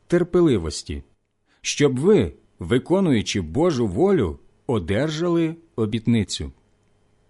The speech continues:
Ще бо трохи, дуже мало часу, і той, хто має прийти, прийде, не забариться. А праведник мій з віри буде жити. Коли ж він відступить,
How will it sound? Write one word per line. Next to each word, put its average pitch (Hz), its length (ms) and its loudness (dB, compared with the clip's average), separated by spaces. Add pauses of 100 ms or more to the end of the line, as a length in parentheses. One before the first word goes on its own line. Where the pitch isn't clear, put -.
(360)
Ще 127 300 -2
бо 113 140 2
трохи, 120 560 -4 (340)
дуже 123 420 2
мало 131 360 2
часу, 160 560 -4 (320)
і 131 140 0
той, 151 460 0 (100)
хто - 300 -2
має 151 340 2
прийти, 156 580 -2 (500)
прийде, 92 560 -2 (520)
не 113 280 0
забариться. 120 880 -2 (960)
А 127 160 2
праведник 180 640 2
мій 92 340 -2 (460)
з 107 160 -2
віри 131 480 0 (100)
буде 127 420 -4
жити. 101 440 -6 (840)
Коли 151 280 6
ж 123 140 0
він 151 200 2
відступить, 117 760 0